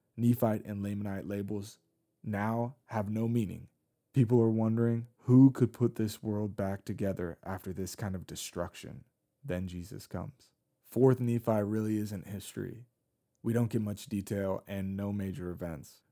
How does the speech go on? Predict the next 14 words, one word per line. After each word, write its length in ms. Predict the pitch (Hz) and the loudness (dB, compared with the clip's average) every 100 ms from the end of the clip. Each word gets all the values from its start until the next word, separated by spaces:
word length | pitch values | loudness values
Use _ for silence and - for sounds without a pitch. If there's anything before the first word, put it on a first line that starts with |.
| _ | _
We 100 | 107 | -4
just 260 | 107 139 147 | 4 4 6
know 120 | 139 | 4
how 100 | 120 | 4
the 100 | 101 | 2
people 300 | - 110 104 | -2 -2 -4
treated 460 | - - 90 95 | -6 -8 -4 -4
each 180 | 73 - | -6 -6
other. 300 | 73 67 64 _ _ _ _ | -6 -6 -12 _ _ _ _
This 220 | 123 123 | 4 4
is 160 | 135 113 | 2 2
the 100 | 113 | -2
falling 420 | - 101 98 101 | 2 2 2 -2
action. 480 | 85 90 - 92 127 | -4 -6 -8 -12 -14